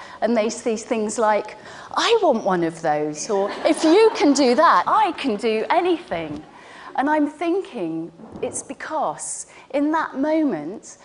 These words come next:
of them seeing an object they have no frame of reference for, or so transcends the frames of reference they have with the wheelchair,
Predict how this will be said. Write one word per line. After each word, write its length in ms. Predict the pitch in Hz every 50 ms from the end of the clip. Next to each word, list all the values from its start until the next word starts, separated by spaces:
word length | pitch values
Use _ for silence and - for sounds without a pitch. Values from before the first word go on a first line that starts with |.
| - - -
of 180 | - 247 240 -
them 200 | 269 247 247 262
seeing 560 | 254 - - 294 285 262 233 202 185 180 175
an 140 | 165 226 233
object 680 | 254 277 269 - - - 202 165 151 135 - - -
they 120 | - -
have 260 | 226 226 254 262 247
no 360 | 247 262 254 262 269 262 262 262
frame 380 | 262 - - 262 254 240 240
of 140 | 233 233 240
reference 480 | 254 285 285 - - 226 196 160 - -
for, 140 | - 175
or 180 | 151 - 202 233
so 480 | 226 - - - 269 240 233 220 233 233 - - - -
transcends 1040 | - - 262 247 233 240 233 - - 277 247 233 214 196 175 165 156 151 156 - - - - - _ -
the 60 | 202
frames 420 | - - 220 202 202 190 190 190
of 140 | 202 180 -
reference 420 | 208 202 202 - - 180 170 -
they 140 | - 202 185
have 280 | 208 - 240 254 247 -
with 160 | 220 202 -
the 80 | 185 160
wheelchair, 760 | 160 156 151 147 143 147 - - - 165 143 143 143 143